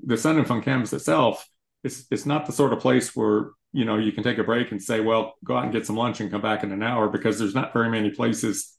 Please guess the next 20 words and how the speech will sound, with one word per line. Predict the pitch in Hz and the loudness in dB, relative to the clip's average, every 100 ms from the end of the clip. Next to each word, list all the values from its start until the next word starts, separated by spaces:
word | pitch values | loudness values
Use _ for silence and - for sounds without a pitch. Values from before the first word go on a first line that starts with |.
| _ | _
right | 110 110 113 127 - | 0 4 2 0 -8
there. | 110 110 110 90 - _ _ - _ _ _ _ _ - | 0 2 2 0 -6 _ _ -20 _ _ _ _ _ -2
So | - 113 113 110 - | 4 6 6 4 2
in | 110 | 2
order | 123 131 | 4 4
to | 107 - | 2 -4
kinda | 113 101 | -6 -2
keep | 131 - | 0 2
people | 107 - - | 0 -2 -6
contained | 95 - 123 110 101 101 - - | -6 -2 0 2 2 0 -6 -6
and | 104 | -2
to | 98 | 2
be | 107 | 4
able | 113 113 | 4 2
to | 110 | -2
push | - 120 - | 0 -2 0
this, | 101 - - _ | -6 -6 -16 _
you | 269 156 120 | -8 -2 0
know, | 104 104 101 - _ _ _ _ _ - | 2 2 0 -8 _ _ _ _ _ -2
twenty-eight | 127 120 117 107 | 0 4 4 2